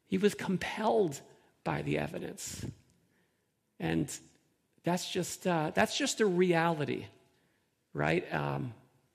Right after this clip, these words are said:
different people are gonna see things different ways. So there's those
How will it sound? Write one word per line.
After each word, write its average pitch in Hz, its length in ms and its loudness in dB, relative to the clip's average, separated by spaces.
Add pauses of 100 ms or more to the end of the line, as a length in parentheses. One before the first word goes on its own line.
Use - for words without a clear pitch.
(300)
different 196 380 0
people 185 420 -2
are 147 100 2
gonna 165 220 2
see 170 300 -2
things 160 340 -2
different 156 460 -4
ways. 139 680 -4 (520)
So - 140 4
there's 180 200 10
those 226 380 10